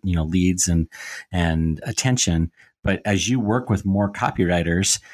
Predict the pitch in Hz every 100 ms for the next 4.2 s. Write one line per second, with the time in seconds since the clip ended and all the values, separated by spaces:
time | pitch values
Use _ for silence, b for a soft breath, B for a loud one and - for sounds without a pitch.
0 | B B - 98 101 107 107 92 107 98
1 | 95 98 127 127 127 123 117 117 - -
2 | _ 110 104 113 123 120 - - 101 101
3 | 80 92 92 90 - - 85 85 87 87
4 | 85